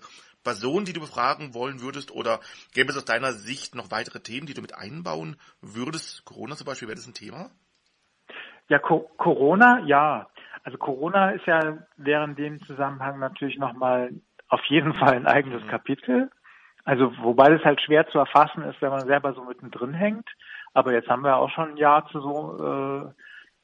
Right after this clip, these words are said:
Speaker 2: ein Jahr Beobachtungszeitraum. Da würde ich genau auf diese Themen gehen.
Speaker 1: Mhm.
Speaker 2: Also, erstens mal,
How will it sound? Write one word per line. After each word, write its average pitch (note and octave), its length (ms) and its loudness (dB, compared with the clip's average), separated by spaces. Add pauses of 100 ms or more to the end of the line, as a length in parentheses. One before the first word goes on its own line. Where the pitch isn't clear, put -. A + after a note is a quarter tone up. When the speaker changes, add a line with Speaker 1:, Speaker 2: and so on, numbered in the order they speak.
(140)
Speaker 2:
ein C#3 200 2
Jahr C3+ 160 4
Beobachtungszeitraum. C3+ 1080 0
Da B2 140 2
würde C#3 160 2
ich - 100 -8
genau C3+ 280 6
auf C#3 100 4
diese - 240 -10
Themen C3+ 340 -6
gehen. A2+ 460 -8 (340)
Speaker 1:
Mhm. A2+ 80 -16
Speaker 2:
Also, A#2 380 -2 (480)
erstens B2 440 -8
mal, A2+ 440 -8